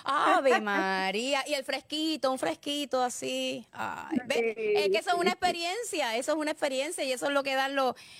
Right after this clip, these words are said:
Speaker 1: los desarrollos, los proyectos ag-, agroturísticos. Defi-,
Speaker 2: Correcto.
Speaker 1: definitivamente. Este, y Puerto Rico tiene muchísimos espacios para, pa-, para eso, para este tipo de, de, de proyectos,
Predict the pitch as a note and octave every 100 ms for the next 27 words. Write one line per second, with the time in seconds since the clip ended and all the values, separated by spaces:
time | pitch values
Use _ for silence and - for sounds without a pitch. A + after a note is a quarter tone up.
0 | - C4 B3+ A#3 A3+ G#3 A#3+ A#3+ A3+ A3+
1 | B3 C4 B3 A3 A3 A#3+ A#3+ A3+ - G#3+
2 | G#3+ G#3 G3+ D#3 - - D#3+ - _ _
3 | _ _ _ _ _ _ _ _ _ _
4 | - - B3 C#4 G#3+ F#3 - - G#3+ -
5 | A3+ G#3+ A3 A#3 A#3+ G#3+ A3+ - - -
6 | - - - - D4 C#4+ - C#4+ C#4+ C#4
7 | - C#4+ C#4+ C#4 C4 C4+ B3 B3 A#3+ D4+
8 | E4 D#4+ E4 E4 - _ - A3 G#3+ A3
9 | G#3+ G#3+ G3+ A#3 D#4 G4 C#4 - E3+ F3
10 | E4 - G#3 E3+ F3 _ _ _ - F#3+
11 | F#3 E3+ E3+ E3+ D#3 F3 A4 - E3 -
12 | - F3 D#3 - - - G3+ G#3 A3 G#3+
13 | G3+ D#3+ - _ _ _ - F#3+ F3+ F3
14 | D#3+ D3 D3 - F#3 G#3 F#3+ D#3+ F3 D#4
15 | - D#3+